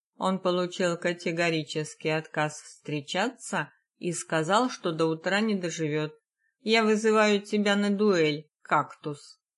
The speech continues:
Кактус рассказал анекдот. "Поручик, вы трус и подлец. Я вызываю вас на дуэль". "Я не приду".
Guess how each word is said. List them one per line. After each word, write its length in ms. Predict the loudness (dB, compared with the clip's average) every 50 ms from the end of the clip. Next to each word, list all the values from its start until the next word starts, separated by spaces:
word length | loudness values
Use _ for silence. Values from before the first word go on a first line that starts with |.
| _ _ _ _ _ _ _ -2
Кактус 520 | 2 2 2 2 0 -4 -6 -6 -6 -2 -2
рассказал 600 | -2 -2 -2 -4 -4 -2 -2 0 2 2 2 2
анекдот. 580 | 2 2 0 0 -2 -4 -4 -4 -4 -4 -4 -8 _ _ _ _ _ _ _ _ _ _
"Поручик, 720 | 0 4 4 6 6 6 4 4 0 -2 -2 -2 -2 -2
вы 160 | 2 2 2 2
трус 520 | 2 2 4 4 4 4 -2 -6 -16 -18 _ _
и 120 | -2 0
подлец. 760 | 2 4 4 4 4 4 2 2 2 2 0 -2 -10 -20 -20 _ _ _ _ _ _ _ _ _ _ _ -4
Я 200 | 2 4 4 6
вызываю 640 | 4 4 2 2 0 2 4 6 6 6 6 6 6
вас 320 | 4 4 2 0 -4 -4
на 160 | -2 0 0
дуэль". 480 | 2 2 2 4 4 2 2 0 -2 -8 _ _ _ _ _ _ _
"Я 260 | -4 0 2 4 4 6
не 160 | 4 2 2
приду". 640 | 0 0 0 0 0 0 0 0 0 0 -2 -6 _